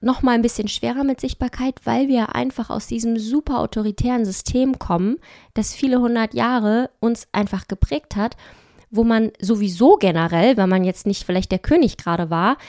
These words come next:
sehr aufpassen musste, was man wann gesagt hat, um überleben zu können. Und als Frau aber gleich noch mal eine extra Portion mehr,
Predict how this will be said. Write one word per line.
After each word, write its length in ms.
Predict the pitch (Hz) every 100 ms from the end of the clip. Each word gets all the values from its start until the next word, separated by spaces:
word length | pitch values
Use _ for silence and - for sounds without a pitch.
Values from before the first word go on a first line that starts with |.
| - -
sehr 460 | 156 160 226 247 -
aufpassen 480 | 254 - 214 -
musste, 320 | 185 - 202 165
was 200 | 196 202
man 180 | 190
wann 180 | 175 170
gesagt 420 | 165 151 147 -
hat, 260 | 262 330 -
um 200 | - 196
überleben 440 | - 185 165 165 196
zu 140 | 214
können. 260 | - 247 349 - - - -
Und 140 | 233
als 220 | - 208 -
Frau 260 | - 262
aber 220 | 277 226
gleich 260 | 220 220 240
noch 160 | 240 -
mal 120 | 208
eine 160 | 214
extra 260 | 262 - 247
Portion 520 | - - - 240 190
mehr, 300 | 202 196 240